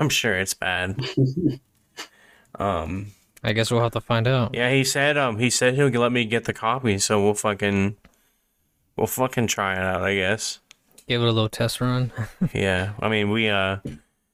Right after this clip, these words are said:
Speaker 1: I mean, last week we, we tried to do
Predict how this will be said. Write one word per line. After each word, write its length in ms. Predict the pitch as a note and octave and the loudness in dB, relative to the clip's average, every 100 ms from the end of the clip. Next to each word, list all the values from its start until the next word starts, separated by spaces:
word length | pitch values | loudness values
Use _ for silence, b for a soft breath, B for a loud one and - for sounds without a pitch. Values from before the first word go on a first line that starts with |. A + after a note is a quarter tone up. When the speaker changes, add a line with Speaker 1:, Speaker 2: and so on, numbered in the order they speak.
| _ - | _ -6
Speaker 1:
I 100 | G2+ | -4
mean, 140 | D#3 C#3 | 0 0
last 340 | A#2+ A#2+ - | 0 0 0
week 260 | A#2+ A#2 A#2 | 2 0 0
we, 300 | A2+ G#2+ G2+ B B B | 2 2 0 B B B
we 160 | - A2 | -4 -2
tried 360 | - A2 G#2+ | 0 0 0
to 100 | A2 | 2
do 460 | G2+ G#2 G2+ G2+ G2+ | 2 4 4 4 2